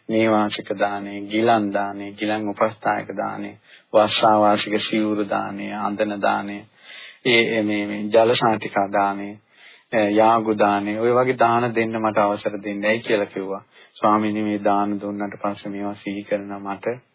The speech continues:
බොජ්ජංගය වැඩෙනවා. කය සිත ප්‍රීතියෙන් පිනා යනවා.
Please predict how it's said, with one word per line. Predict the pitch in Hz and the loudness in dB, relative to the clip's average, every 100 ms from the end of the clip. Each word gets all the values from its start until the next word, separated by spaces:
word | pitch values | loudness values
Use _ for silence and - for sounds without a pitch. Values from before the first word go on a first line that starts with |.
| _ _ _ _ _ _ - | _ _ _ _ _ _ -4
බොජ්ජංගය | 110 107 98 117 107 101 | 2 2 2 -6 -4 -4
වැඩෙනවා. | 95 92 90 90 - - _ _ _ _ _ _ _ _ _ _ _ _ _ _ _ _ _ _ - | -4 -4 -6 -12 -18 -20 _ _ _ _ _ _ _ _ _ _ _ _ _ _ _ _ _ _ 0
කය | 110 107 | 4 4
සිත | 107 104 107 | 2 -4 -6
ප්‍රීතියෙන් | - 107 113 107 113 98 | -2 -2 -2 -4 -6 -6
පිනා | 107 104 98 | -8 -6 -6
යනවා. | 95 110 | -8 -14